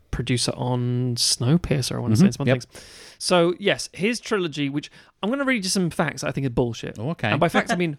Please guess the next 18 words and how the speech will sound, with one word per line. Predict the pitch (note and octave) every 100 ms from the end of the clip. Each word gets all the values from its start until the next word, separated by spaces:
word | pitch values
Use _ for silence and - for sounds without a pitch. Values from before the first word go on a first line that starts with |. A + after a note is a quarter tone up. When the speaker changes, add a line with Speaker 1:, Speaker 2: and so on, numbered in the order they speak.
| _
Speaker 2:
<laughs> | -
Speaker 1:
one | C3+ F3 D3
fact. | A#2 C3+ - - - - F3 F3 A2 - _ -
Um, | D3+ D3+ D3 - -
so | - D#3 D3 D3+ - _
Sympathy | - A#3 B3 A3+ -
for | F3+ E3
Mister | E3 -
Vengeance | D3 C#3+ C3+ C#3 -
is | C#3+ A#2+
the | C3
first | - B2+ A#2+ - -
one, | - -
and | D3
it's | D#3 -
very | F#3 G#3
obviously | D3 C#3 C#3+ - C#3
titled | D3 C3+ C#3+